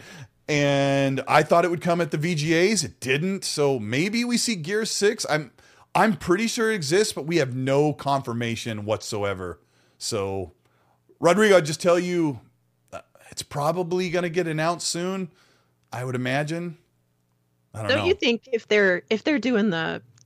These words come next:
Speaker 2: the Marcus Phoenix collection, I guess we're calling it, right? Uh, if they're doing the, that collection, don't you think that would be announced before Gear six?
Speaker 1: I'm, I'm predicting it gets announced simultaneously.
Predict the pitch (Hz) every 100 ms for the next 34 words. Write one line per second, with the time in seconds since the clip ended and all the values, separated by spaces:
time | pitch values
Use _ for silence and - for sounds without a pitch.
0 | _ - 170 170 170 156 - 165 160 -
1 | - 156 151 - 147 151 151 - 131 139
2 | 165 156 165 170 170 160 165 165 160 -
3 | 190 170 151 - _ - 202 208 214 185
4 | 185 196 170 156 - - _ _ - 160
5 | 147 - 156 151 - 151 156 156 160 156
6 | 156 156 160 151 147 151 151 - - 147
7 | - 151 151 156 151 151 156 - - _
8 | _ _ _ _ _ _ _ _ _ _
9 | _ _ _ _ - 185 247 285 254 196
10 | _ _ _ _ _ _ _ _ _ _
11 | _ - 180 151 160 110 127 - 123 117
12 | 90 113 - 117 101 101 95 - - 101
13 | 92 - 104 104 110 113 123 127 135